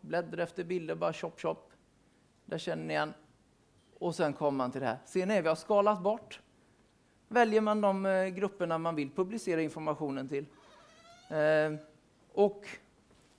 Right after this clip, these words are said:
vill man ha hela klassen tar man N O H noll ett A. Och vill man ha, eh, ämnesspecifika grupper så väljer man det. Och ni kommer ihåg, de var samma i Google också. De är faktiskt samma i alla våra tjänster, så vi använder samma struktur för allt.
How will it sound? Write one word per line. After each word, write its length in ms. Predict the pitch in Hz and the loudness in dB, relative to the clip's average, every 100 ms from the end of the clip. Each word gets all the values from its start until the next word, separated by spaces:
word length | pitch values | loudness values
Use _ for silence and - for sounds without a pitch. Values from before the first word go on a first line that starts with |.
| - | -6
vill 140 | 190 | 0
man 140 | 202 | 4
ha 80 | 190 | 4
hela 240 | 196 202 175 | 6 4 4
klassen 480 | 208 170 - 180 | 4 2 0 -6
tar 180 | 175 175 | -2 -2
man 320 | 175 175 170 170 | 0 0 -2 -6
N 260 | - 175 175 | -4 -4 -2
O 140 | 170 | -2
H 280 | 151 170 165 | 0 0 0
noll 300 | 175 170 139 | 2 2 2
ett 160 | 147 - | -2 2
A. 280 | 147 170 185 - _ _ _ _ _ _ | 4 4 0 -16 _ _ _ _ _ _
Och 160 | - 170 | -6 -6
vill 160 | 180 185 | 0 0
man 180 | 220 233 | 2 0
ha, 300 | 240 - - | 0 0 -2
eh, 220 | - - | -4 0
ämnesspecifika 920 | 254 185 131 - 151 - 156 156 151 | 2 2 -2 -4 -6 -6 -4 -4 -2
grupper 320 | 151 165 - | -2 -2 -6
så 100 | 104 | -10
väljer 280 | 143 147 170 | -4 -4 -4
man 180 | 180 190 | -2 0
det. 180 | 143 - - - - - - - _ _ _ | 0 -2 -8 -20 -20 -20 -20 -20 _ _ _
Och 140 | - 269 | 0 0
ni 120 | 262 | 4
kommer 260 | 254 226 | 6 8
ihåg, 220 | 226 220 208 | 6 6 4
de 120 | 196 | 0
var 100 | 196 | 0
samma 340 | 208 160 160 | 0 0 2
i 40 | 233 | -2
Google 380 | 269 233 381 | -4 -4 -2
också. 320 | 330 - 139 113 - _ _ _ - | -2 0 0 0 -8 _ _ _ -12
De 120 | 151 | -8
är 60 | 202 | -2
faktiskt 340 | 247 240 233 | -4 -4 -4
samma 220 | 262 208 | -2 0
i 40 | 208 | 2
alla 220 | 202 185 | 4 2
våra 200 | 208 226 | 2 0
tjänster, 400 | 247 208 175 135 | 0 -4 -4 -6
så 120 | 135 | -4
vi 60 | 165 | -2
använder 340 | 202 185 180 | -2 -2 -6
samma 540 | 196 - 247 233 233 233 | -6 -2 -2 -2 -2 -6
struktur 580 | - 220 - 180 156 | -6 -12 -8 -8 -6
för 180 | 151 170 | -6 0
allt. 420 | 180 202 143 - | 2 2 -2 -16